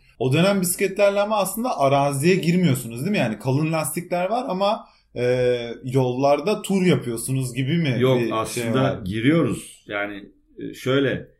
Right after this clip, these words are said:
Speaker 2: bizi bir şey çekiyor. Yani tur yaparken
Speaker 1: Ha.
Speaker 2: yükleri bıraktıktan sonra Allah ne verdiyse kayalar,
Speaker 1: Arazi.
Speaker 2: ormanlar,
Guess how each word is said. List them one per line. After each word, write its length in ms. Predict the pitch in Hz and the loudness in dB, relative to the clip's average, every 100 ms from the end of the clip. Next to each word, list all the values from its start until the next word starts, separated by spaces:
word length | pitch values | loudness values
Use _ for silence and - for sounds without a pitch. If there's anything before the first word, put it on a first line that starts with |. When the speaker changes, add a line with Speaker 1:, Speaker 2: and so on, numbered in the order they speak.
| _ - | _ -14
Speaker 2:
bizi 380 | 92 120 135 147 | -8 -4 -4 -4
bir 60 | |
şey 280 | 135 147 151 | -2 0 0
çekiyor. 680 | 147 135 143 170 147 - - | 0 0 2 0 0 -2 -6
Yani 260 | 101 95 95 - | -8 -8 -12 -8
tur 220 | 127 120 | -4 -2
yaparken 760 | 120 127 170 139 135 175 - _ | -2 2 2 0 -4 -6 -10 _
Speaker 1:
Ha. 220 | - 139 120 | -8 -8 0
Speaker 2:
yükleri 440 | 135 139 151 160 | 0 0 0 2
bıraktıktan 640 | 156 156 143 - - 175 180 | 2 2 0 -4 -4 -2 -2
sonra 460 | - 143 165 165 - | -4 -4 -4 -6 -6
Allah 380 | 127 143 156 147 | -2 0 0 0
ne 180 | 185 | -2
verdiyse 420 | 180 151 127 151 139 | 0 -2 -4 -6 -4
kayalar, 340 | 143 147 143 | 0 4 6
Speaker 1:
Arazi. 320 | 143 151 131 | 6 6 4
Speaker 2:
ormanlar, 440 | 135 135 185 185 | 0 0 2 4